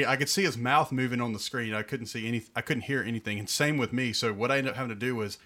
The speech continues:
I took my recording and I took his recording, and I laid them on top of each other, and I pulled out, like, it, I just overlaid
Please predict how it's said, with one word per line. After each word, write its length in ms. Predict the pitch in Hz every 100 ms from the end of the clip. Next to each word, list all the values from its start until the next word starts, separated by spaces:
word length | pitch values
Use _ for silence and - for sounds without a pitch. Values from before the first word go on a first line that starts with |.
| - _ _
I 80 | -
took 240 | - 143
my 140 | 113 120
recording 600 | 147 151 156 156 156 151 - _ _ _
and 180 | 113 131
I 40 |
took 180 | 127 135
his 140 | 131 120
recording, 500 | 110 110 95 95 95 _ - -
and 120 | 120
I 120 | 120
laid 320 | 107 110 135 131
them 140 | 127
on 80 | 120
top 180 | 127 127
of 140 | 107
each 160 | 104 -
other, 320 | 101 98 92 _ _ -
and 100 | 113
I 140 | 107 -
pulled 280 | - 151 151
out, 420 | 127 123 110 - - _ _ _
like, 340 | 104 104 98 -
it, 180 | 123 117
I 160 | 127 120
just 160 | 127 123
overlaid 680 | 135 147 135 120 110 107 101